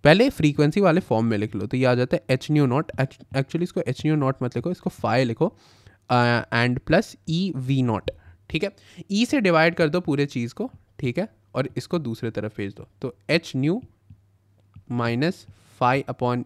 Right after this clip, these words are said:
E is equal to V naught। बस, ये तुम्हारा क्या आ गया? ये आ गया तुम्हारा नेगेटिव वाई इंटरसेप्ट, ठीक है? ये आ गया नेगेटिव वाई इंटरसेप्ट, जो कि तुम्हें यहाँ पे क्लियरली दिख रहा है, और ये आ गया तुम्हारा स्लोप एच upon E, ठीक है? तुम्हारा स्लोप होता है।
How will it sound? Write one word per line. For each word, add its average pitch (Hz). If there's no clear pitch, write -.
E 139
is 127
equal 123
to 226
V 113
naught। 90
बस, -
ये 135
तुम्हारा 143
क्या 151
आ 117
गया? 123
ये 123
आ 127
गया 127
तुम्हारा 127
नेगेटिव 120
वाई 117
इंटरसेप्ट, 165
ठीक 147
है? 123
ये 120
आ 117
गया 123
नेगेटिव 120
वाई 120
इंटरसेप्ट, 156
जो 123
कि 123
तुम्हें 123
यहाँ 120
पे 127
क्लियरली 117
दिख 117
रहा 202
है, 165
और 117
ये 117
आ 110
गया 107
तुम्हारा 110
स्लोप 180
एच 131
upon 117
E, 208
ठीक 147
है? 156
तुम्हारा 117
स्लोप 156
होता 160
है। -